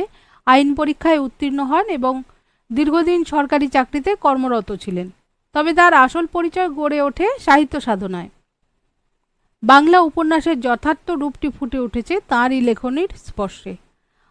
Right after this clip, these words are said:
আঠেরোশো পঁয়ষট্টি সালে প্রকাশিত দুর্গেশ নন্দিনী বাংলা সাহিত্যের প্রথম সার্থক উপন্যাস হিসেবে গণ্য হয়। এরপর কপালকুণ্ডলা, বিষবৃক্ষ,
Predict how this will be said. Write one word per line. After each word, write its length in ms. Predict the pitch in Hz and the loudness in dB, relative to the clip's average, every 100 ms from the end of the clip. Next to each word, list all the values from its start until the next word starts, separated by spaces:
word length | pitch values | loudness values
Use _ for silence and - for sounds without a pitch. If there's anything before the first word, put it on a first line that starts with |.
| - | 2
আঠেরোশো 480 | 277 339 359 339 370 | 2 4 0 -2 -4
পঁয়ষট্টি 500 | 311 285 - 311 349 | 0 0 0 -4 -2
সালে 220 | 349 330 | 0 0
প্রকাশিত 500 | - 302 285 277 277 294 233 | 0 -2 -4 -4 -6 -4 -4
দুর্গেশ 360 | 269 277 311 - | -2 -2 -2 -4
নন্দিনী 440 | 302 294 311 349 381 | -6 -4 -2 -2 0
বাংলা 320 | 277 247 254 | 2 2 0
সাহিত্যের 420 | 240 254 240 262 226 | -2 -4 -2 -4 -6
প্রথম 340 | 262 247 349 359 _ _ _ _ - | -10 -6 -6 -6 _ _ _ _ 0
সার্থক 400 | 277 262 339 330 | 0 2 -2 -6
উপন্যাস 400 | 311 330 302 302 | -6 -4 -2 -2
হিসেবে 300 | 294 302 285 | -4 -4 -4
গণ্য 260 | 254 254 254 262 | -4 -6 -4 0
হয়। 180 | 330 440 - _ - - _ - | 0 0 -4 _ -20 -20 _ 0
এরপর 360 | 277 254 285 277 - _ _ _ _ - | 0 4 4 4 -4 _ _ _ _ 0
কপালকুণ্ডলা, 760 | 277 285 277 302 285 285 277 247 | 6 4 4 -2 -2 2 4 2
বিষবৃক্ষ, 500 | 240 294 240 262 _ | -2 -6 -6 -8 _